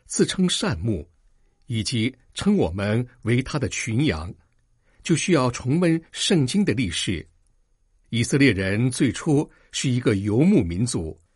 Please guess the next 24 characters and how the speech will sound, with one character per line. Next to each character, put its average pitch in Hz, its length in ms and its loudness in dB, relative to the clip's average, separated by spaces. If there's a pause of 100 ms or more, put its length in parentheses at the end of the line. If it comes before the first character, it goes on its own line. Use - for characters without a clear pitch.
(420)
在 151 340 0
这 226 160 0
个 156 80 -2
社 - 160 0
会 113 140 -4
中 127 300 0 (300)
发 208 300 -2
展 - 220 -6
出 117 400 -2 (280)
牧 151 240 6
人 107 200 0
与 90 160 -2
羊 95 220 0
群 98 340 -4 (400)
几 143 180 0
乎 147 180 0
是 190 140 -2
一 143 120 2
种 92 400 -4
个 220 200 4
人 82 160 -2
的 85 80 -6
关 101 280 -2
系。 - 280 -6